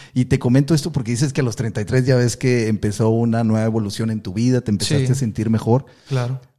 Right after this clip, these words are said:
Speaker 1: En, en un, en un aspecto muy positivo y de abundancia. Y ahorita se me vino a la mente, dije,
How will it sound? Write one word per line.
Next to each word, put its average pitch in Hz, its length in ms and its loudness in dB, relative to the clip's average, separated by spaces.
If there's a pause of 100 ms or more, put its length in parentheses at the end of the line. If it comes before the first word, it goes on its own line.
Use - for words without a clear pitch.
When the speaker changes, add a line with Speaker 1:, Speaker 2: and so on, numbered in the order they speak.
(180)
Speaker 1:
En, 117 160 2
en 123 320 2
un, 151 280 4
en 123 160 0
un 143 100 2
aspecto 147 360 0
muy 139 160 4
positivo 135 440 2
y 139 40 2
de 131 80 4
abundancia. 110 720 2
Y 110 100 -2
ahorita 113 320 0
se 139 100 2
me 120 120 4
vino 117 180 2
a - 20 0
la 127 100 0
mente, 104 380 -2
dije, 92 360 -6